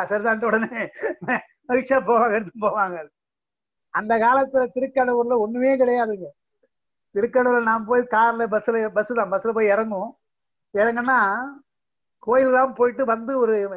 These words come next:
மசால் வடையும் டீயும் குடிப்பாங்க, அதான் ஒரே கடை தான் இருக்கும். மசால் வடை குடிச்சு bus எப்போ வரும், போகும். இன்றைக்கு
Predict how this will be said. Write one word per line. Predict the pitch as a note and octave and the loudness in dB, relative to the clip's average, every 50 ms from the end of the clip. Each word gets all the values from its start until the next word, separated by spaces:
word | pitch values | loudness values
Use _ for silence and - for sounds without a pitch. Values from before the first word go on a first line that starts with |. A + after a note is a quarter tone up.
| F3+ - | -8 -8
மசால் | F#3+ F#3 - B3 C4 C4+ C4+ C4 | -8 -2 0 2 2 4 2 2
வடையும் | B3 A3+ A#3 A3+ A#3 C4 C#4 C4+ - | 0 -2 -2 -4 -4 -6 -8 -12 -12
டீயும் | _ A#3+ B3+ C4 C4 A#3 | _ -6 -4 -4 -4 -4
குடிப்பாங்க, | G#3 G#3 G#3+ F3+ G3 F#3+ F#3+ G3 | -4 -6 -6 -6 -6 -6 -6 -6
அதான் | E3+ E3 G#3 A3+ A3+ G#3 | -4 -4 -2 -2 -2 0
ஒரே | G3+ G#3+ A#3 B3 | 0 2 2 2
கடை | A3+ A3+ G#3+ G#3 | 2 0 0 0
தான் | A#3+ A#3 A#3 | 0 -2 -2
இருக்கும். | A#3 - - - - - - _ _ _ _ _ _ _ _ _ _ _ | -2 -6 -12 -18 -20 -20 -20 _ _ _ _ _ _ _ _ _ _ _
மசால் | E3+ E3+ A3+ B3 C4 C4 B3+ | -6 -2 2 2 2 2 2
வடை | A#3+ A#3 A#3 | 0 -2 -2
குடிச்சு | G#3 A3+ A3+ G3 F#3 A3+ | -4 -6 -8 -8 -8 -4
bus | G#3+ A3+ A3 - | -4 -4 -4 -4
எப்போ | B3+ A#3+ F#3+ A3+ A#3+ | -6 -4 0 2 2
வரும், | A#3 A3 G#3+ A#3 - _ | 2 2 0 -2 -4 _
போகும். | F#3+ G#3 G3+ - - _ _ _ _ _ _ _ _ _ _ _ _ _ _ _ _ _ _ | -8 -8 -8 -8 -12 _ _ _ _ _ _ _ _ _ _ _ _ _ _ _ _ _ _
இன்றைக்கு | F#3+ G3+ G#3+ A3+ B3+ B3 G3 A#3 | -10 -6 -4 -2 -2 -2 -2 -4